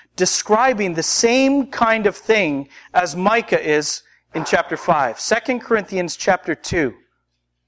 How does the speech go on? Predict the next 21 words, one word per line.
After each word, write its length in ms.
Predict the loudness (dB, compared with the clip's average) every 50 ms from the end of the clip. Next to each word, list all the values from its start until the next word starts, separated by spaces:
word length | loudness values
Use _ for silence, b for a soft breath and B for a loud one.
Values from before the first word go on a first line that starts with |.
| _ _ _ _ _ _ _ _ _ _ _ _ _ _ -2
Paul 400 | 0 2 2 4 4 4 2 2
here 360 | 0 0 0 2 2 4 4
is 200 | 2 0 -2 -2
talking 420 | 0 0 2 2 0 -2 -2 -2
about, 580 | 0 2 2 2 4 2 2 0 -2 -2 0 0
uh, 260 | 2 4 2 2 0
how 300 | 0 0 0 2 2 0
he 240 | 0 0 0 2 4
has 220 | 4 2 2 0
had 340 | 0 2 2 2 2 0 -4
some 360 | -2 0 0 0 0 -2 -2
difficulties 1000 | -2 -2 -2 0 -2 -4 0 0 0 0 0 0 -2 0 0 0 -2 -4 -8 -10 -12 _ _ _ _ _ _
recently 840 | 0 2 2 2 2 0 -2 -2 0 0 0 2 2 0 -2 -4 -10 _ _ _ _ _
in 200 | -4 -2 0 2
ministry. 540 | 2 2 2 0 -2 -4 -4 -6 -6 -6 -6 _ _ _ _ _ _ _ _ _ _ _ _ _ _ _ _ _ _
He 100 | _ -2
talks 300 | 0 2 2 2 2 0
about 300 | 0 2 2 2 0 0
going 320 | 2 2 4 4 2 2 2
into 300 | 0 -2 -4 -6 -8 -8
Troas, 920 | -6 -2 2 4 4 6 6 6 6 6 4 4 2 -2 -8 -10 -12 -14